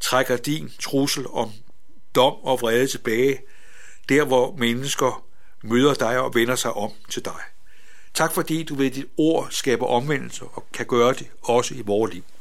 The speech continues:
Vi beder om, at det ord, som vi har lyttet til, må få lov til at blive til liv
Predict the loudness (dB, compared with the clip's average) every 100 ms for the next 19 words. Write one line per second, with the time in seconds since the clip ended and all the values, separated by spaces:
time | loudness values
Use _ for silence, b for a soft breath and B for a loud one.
0 | B B B B B B -4 6 8 8
1 | 4 2 4 4 4 2 0 2 4 4
2 | 0 0 0 -2 -4 B B B B B
3 | B B -2 2 6 6 6 4 4 4
4 | 2 2 2 2 0 4 2 2